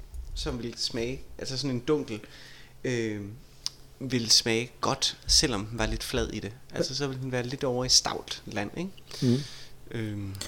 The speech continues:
Speaker 2: Den er på fem komma seks procent, øh, og jeg synes jo
Speaker 1: Mm.
Speaker 2: ellers faktisk, at de rammer smagen fra, fra min yndlings, altså sådan nogle, øh, øh,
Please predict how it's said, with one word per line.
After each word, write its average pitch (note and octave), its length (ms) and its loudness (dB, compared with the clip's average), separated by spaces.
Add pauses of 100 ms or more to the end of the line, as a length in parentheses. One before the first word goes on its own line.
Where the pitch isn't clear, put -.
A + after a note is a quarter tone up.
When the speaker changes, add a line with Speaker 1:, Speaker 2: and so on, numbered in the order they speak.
(420)
Speaker 2:
Den A#2 80 8
er - 40 6
på A#2 80 4
fem - 240 12
komma C#3 180 8
seks E3 260 8
procent, - 540 6 (140)
øh, A#2 200 12
og A2 60 12
jeg G#2 80 10
synes A2+ 180 4
jo C#3 40 12
Speaker 1:
Mm. C#3 60 12
Speaker 2:
ellers A#2+ 180 12
faktisk, B2+ 300 8
at - 100 6
de G#2 100 8
rammer G2+ 440 8
smagen G#2+ 380 6
fra, F2 420 2
fra - 120 0
min G2 140 6
yndlings, D#3 380 10
altså E2+ 160 2
sådan F2 120 4
nogle, E2 300 0 (220)
øh, A2 80 4 (320)
øh, F#2 120 -2